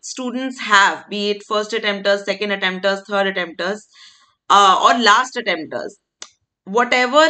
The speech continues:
is your attempt number, the concern is that syllabus complete करने के बाद भी, with the current type of options that are coming up, will we be able to,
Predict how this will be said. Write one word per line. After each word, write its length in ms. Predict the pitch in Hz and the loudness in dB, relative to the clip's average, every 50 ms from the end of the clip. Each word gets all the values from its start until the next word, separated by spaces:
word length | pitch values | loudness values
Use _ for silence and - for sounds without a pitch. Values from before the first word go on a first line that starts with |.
| 311 - | 2 0
is 300 | 285 285 277 240 220 214 | -2 -2 -4 -4 -6 -4
your 300 | 233 226 220 226 240 233 220 - _ _ _ | -2 -2 0 0 -2 -2 -4 -8 _ _ _
attempt 460 | - 208 208 214 208 208 233 233 - | -2 -2 0 0 -2 -2 -2 -6 -6
number, 640 | 208 202 180 175 180 190 190 190 151 143 160 214 240 - _ _ - - _ _ _ _ _ _ _ _ _ - | -4 -2 -2 -2 -2 0 2 4 4 4 2 -2 -6 -10 _ _ -20 -20 _ _ _ _ _ _ _ _ _ -2
the 100 | 233 240 | -2 0
concern 680 | - - 277 269 262 - - 294 302 330 370 403 311 | 2 2 2 2 0 0 2 2 4 4 2 2 0
is 440 | 254 226 208 214 233 247 240 - _ _ _ _ _ _ _ | 0 0 0 0 -2 -6 -8 -14 _ _ _ _ _ _ _
that 400 | - 220 226 247 269 285 - - - _ _ _ _ _ | 0 4 4 4 4 4 0 -6 -18 _ _ _ _ _
syllabus 600 | - _ 269 262 247 247 226 233 302 330 349 - _ - | -8 _ -2 0 0 -2 0 0 0 -2 -2 -4 _ -6
complete 480 | 285 254 247 240 254 269 277 - - - | -4 -4 -4 -6 -4 -4 -4 -6 -4 -4
करने 320 | 269 247 226 247 247 233 | -4 -2 -2 -4 -4 -4
के 160 | 269 269 240 208 | -6 -6 0 2
बाद 400 | 214 196 202 220 233 208 202 - - | 4 6 6 4 2 -2 -8 -14 -16
भी, 420 | 175 185 226 233 202 147 127 - _ _ _ - | -12 -10 -8 -6 -6 -8 -10 -12 _ _ _ -10
with 240 | 160 180 226 220 - | -2 0 0 0 2
the 100 | 262 254 | 0 -2
current 500 | 254 - 233 208 202 226 262 277 277 262 - - - - - | 0 2 2 2 2 2 -2 -4 -6 -8 -10 -14 -16 -6 0
type 320 | 233 208 190 208 202 202 247 | 0 2 2 2 0 -2 -4
of 180 | 240 240 - - | -6 -6 -4 0
options 580 | - 214 208 214 - - - 294 285 285 269 262 | 2 2 2 0 -4 -8 -6 -4 -4 -4 -4 -2
that 180 | - 240 226 220 | -2 0 2 2
are 140 | 214 214 | 2 2
coming 320 | - 196 180 185 208 214 196 | 0 0 0 0 -4 -6 -6
up, 160 | 151 - - - _ _ _ _ _ _ _ _ _ - | -6 -8 -8 -12 _ _ _ _ _ _ _ _ _ -10
will 260 | 180 220 247 254 240 | -6 -4 -2 -2 0
we 180 | 269 285 302 294 | 2 0 2 2
be 260 | 302 302 302 285 262 | 4 4 4 4 4
able 280 | 247 233 262 269 262 | 2 2 0 -2 -2
to, 480 | 269 277 269 262 269 262 262 240 220 | -4 -6 -6 -6 -6 -6 -6 -8 -8